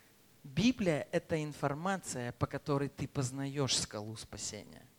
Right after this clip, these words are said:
и которая даёт тебе понимание, так или иначе тебе двигаться. Но сама жизнь — это Иисус. Скажи на это «Аминь». Так вот, он говорит:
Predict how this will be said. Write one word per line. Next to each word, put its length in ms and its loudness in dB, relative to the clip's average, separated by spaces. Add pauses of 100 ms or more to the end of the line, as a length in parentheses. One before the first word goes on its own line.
(280)
и 80 2
которая 420 12
даёт 280 8
тебе 260 6
понимание, 1000 -4 (520)
так 280 4
или 280 0
иначе 400 0
тебе 260 -2
двигаться. 640 -4 (720)
Но 140 4
сама 460 4
жизнь — 500 0
это 280 0
Иисус. 680 0 (520)
Скажи 440 6
на 160 6
это 220 6
«Аминь». 360 0 (680)
Так 180 8
вот, 220 12
он 160 4
говорит: 480 10